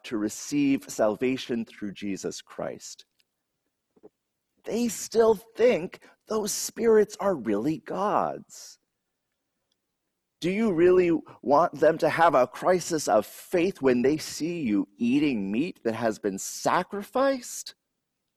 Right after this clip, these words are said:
No, you don't. And since eating meat doesn't bring us any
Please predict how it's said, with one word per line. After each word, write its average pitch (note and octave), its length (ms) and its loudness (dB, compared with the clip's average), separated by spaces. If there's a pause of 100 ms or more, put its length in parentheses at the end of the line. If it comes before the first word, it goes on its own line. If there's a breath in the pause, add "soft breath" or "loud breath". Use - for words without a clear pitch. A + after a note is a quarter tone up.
(520)
No, F#2 580 -6 (960 soft breath)
you F#2+ 200 -8
don't. G#2 760 -4 (1300 loud breath)
And A3 100 -4
since - 380 -8
eating C#3+ 400 0
meat A2 300 0
doesn't B2+ 440 -2
bring A2+ 280 0
us F#2+ 220 0
any F#2 320 -2